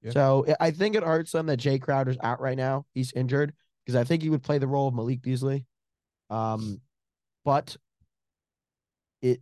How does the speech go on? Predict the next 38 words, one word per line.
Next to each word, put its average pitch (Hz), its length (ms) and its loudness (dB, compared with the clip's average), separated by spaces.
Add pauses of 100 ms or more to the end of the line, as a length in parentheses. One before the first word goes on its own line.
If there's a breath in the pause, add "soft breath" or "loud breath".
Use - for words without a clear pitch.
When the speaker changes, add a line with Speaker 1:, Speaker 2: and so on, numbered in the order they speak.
Speaker 2:
it, 120 200 -2 (260)
Malik 175 260 2
Beasley 196 200 4
has 160 60 4
a 143 40 2
defensive 143 320 0
rating 131 180 2
of 110 80 -4
one 120 220 -2
eighteen 117 400 -4
point 95 260 -8
one 90 220 -6
this 71 140 -12
season. 73 380 -12
Not 120 240 -2
great, 85 220 -6 (920)
which 107 180 -10
is 135 60 -6
weird, 175 400 -2
'cause 101 140 -8
typically 139 480 0
he's 113 160 0
a, 104 140 -2
a 107 60 -8
very 107 300 -4
good 98 140 -4
defender, 85 320 -8
and 69 180 -12
I 87 60 -4
will 82 80 -8
stand 110 320 -6
by 98 160 -2
that, 98 80 -6
and 95 200 -6
all 95 220 -2
of 85 80 -8
you 90 80 -6
disagree. 127 540 -4